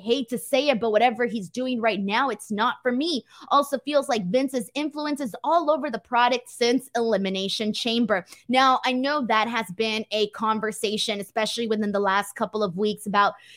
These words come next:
you know, uh, something sort of resembling Vince McMahon. Now, I don't know what is going on in terms of whether or not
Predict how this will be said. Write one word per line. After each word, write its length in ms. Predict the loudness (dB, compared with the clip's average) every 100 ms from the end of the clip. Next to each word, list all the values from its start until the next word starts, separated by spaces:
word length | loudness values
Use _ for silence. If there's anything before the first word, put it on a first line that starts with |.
| _
you 80 | 4
know, 300 | 6 6 4 4
uh, 240 | 6 6
something 500 | 6 2 0 0 -4
sort 220 | -2 0 0
of 100 | 2
resembling 640 | 0 0 0 0 2 2
Vince 280 | 0 -2 -2
McMahon. 540 | -6 -4 -2 0 -2 -2
Now, 380 | 0 4 4 4
I 240 | 2 2
don't 300 | 2 0 2
know 340 | 2 2 2 -4 _ _
what 480 | -4 2 4 4 2
is 180 | -4 -4
going 240 | -2 0
on 220 | 0 0 -2
in 80 |
terms 360 | -4 -4 -2 0
of 200 | 0 2
whether 280 | 2 4 2
or 120 | 2
not 340 | 2 4 2